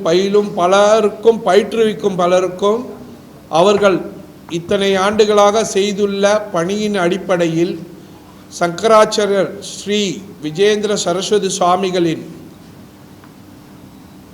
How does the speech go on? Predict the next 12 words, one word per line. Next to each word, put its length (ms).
உத்தரவுப்படி 680
நாங்கள் 380
பாராட்டு 580
சான்றிதழ், 540
சிறப்பு 320
பாராட்டு 500
சான்றிதழ் 500
தயாரித்துள்ளோம். 760
இந்த 140
பாராட்டு 480
சான்றிதழில் 680
திருவண்ணாமலை 760